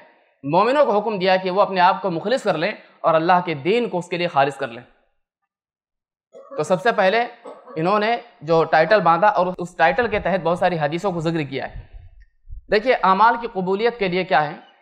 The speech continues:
कितनी शर्तें हैं? इससे पहले मैंने सवाल किया था, कितनी शर्तें हैं? दो शर्तें हैं।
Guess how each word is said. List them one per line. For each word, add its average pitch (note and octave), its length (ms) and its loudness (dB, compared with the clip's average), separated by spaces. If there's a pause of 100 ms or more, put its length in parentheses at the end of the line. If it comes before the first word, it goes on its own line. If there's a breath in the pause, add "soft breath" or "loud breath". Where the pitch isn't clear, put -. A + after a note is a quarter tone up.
(920)
कितनी G#3+ 220 -6
शर्तें E3+ 300 0
हैं? - 280 -10
इससे G3 200 -6
पहले F3+ 200 2
मैंने F#3+ 140 0
सवाल F3 260 4
किया E3 140 0
था, D#3 80 -6
कितनी G#3 260 -4
शर्तें G3 280 0
हैं? F#3 200 -4 (1040)
दो F3+ 160 4
शर्तें D3 320 -2
हैं। B2 120 -18